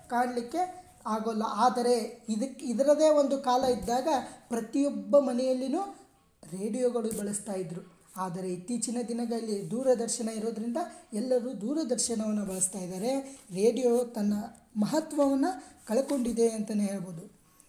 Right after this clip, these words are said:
ನೋಡಿ, ಪ್ರಥಮವಾಗಿ ಹದಿನೆಂಟುನೂರ ಎಂಬತ್ತೆಂಟರಲ್ಲಿ ಮಾರ್ಕೋನಿ ಅಂತಕ್ಕಂತಹ ವ್ಯಕ್ತಿ ಈ ಒಂದು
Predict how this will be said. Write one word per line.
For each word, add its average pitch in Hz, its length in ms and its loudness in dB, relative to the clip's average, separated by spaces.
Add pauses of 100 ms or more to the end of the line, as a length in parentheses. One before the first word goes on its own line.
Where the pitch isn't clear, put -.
(180)
ನೋಡಿ, 359 160 2
ಪ್ರಥಮವಾಗಿ 294 840 0 (300)
ಹದಿನೆಂಟುನೂರ 285 540 4
ಎಂಬತ್ತೆಂಟರಲ್ಲಿ 262 1120 4 (380)
ಮಾರ್ಕೋನಿ 311 600 2
ಅಂತಕ್ಕಂತಹ 285 680 -2
ವ್ಯಕ್ತಿ 233 420 0 (460)
ಈ 262 100 4
ಒಂದು 254 480 2